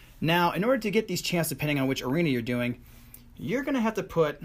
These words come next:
a lot of time and you're gonna have to grind because Professor X right now is definitely a hot commodity because of the synergies that he is able to create with other X-Men. And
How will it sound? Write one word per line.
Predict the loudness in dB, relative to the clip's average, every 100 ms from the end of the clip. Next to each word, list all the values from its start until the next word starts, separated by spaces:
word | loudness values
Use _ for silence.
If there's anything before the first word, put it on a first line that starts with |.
| -18 -20 -20 -4 -2 -2 -6
a |
lot | -4 2 4
of | 2
time | 0 0 2 0 0
and | -2
you're |
gonna | -2
have | -4 -4
to |
grind | -6 0 0 0 -4 -10 -16 -20 -20 -14 -6
because | 0 4 2 0 -14 -20 -20 -20 -20 -20 -20 -20 -10
Professor | -6 0 0 2
X | -2 -2
right | -4 -2
now | 0 0
is | 0
definitely | 0 0 0 0 0
a | 0 -2 -4 -8 -18 -20 -20 -20 -16 -16 -16 -16 -18 -18 -18 -6
hot | 2 2 2
commodity | 0 2 2 0
because | -4 -4 -4
of | -4
the | -4
synergies | -2 -2 -2 -2 0
that | -2
he | 0 -2 -2
is | -2 -2
able | -2 -2
to | -4
create | -2 -2 0
with | 0
other | 0 0
X-Men. | 0 0 -2 -2
And | -4